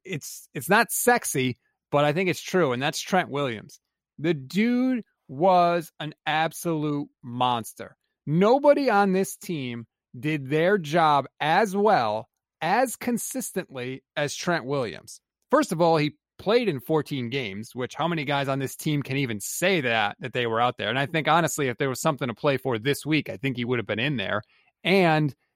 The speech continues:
the other game he missed was because he was a close contact because of covid. So he's been one of the healthiest guys on this team all year.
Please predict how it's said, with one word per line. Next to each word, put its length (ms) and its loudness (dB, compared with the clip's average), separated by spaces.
the 120 2
other 120 6
game 200 4
he 60 4
missed 360 0
was 220 -4
because 320 -4
he 40 0
was 140 -4
a 60 -6
close 320 0
contact 560 0
because 280 -4
of 80 -6
covid. 360 4
So 440 -2
he's 260 -6
been 180 -2
one 120 2
of 60 -2
the 60 -6
healthiest 460 -4
guys 260 0
on 100 -2
this 160 -4
team 260 -4
all 220 0
year. 400 -2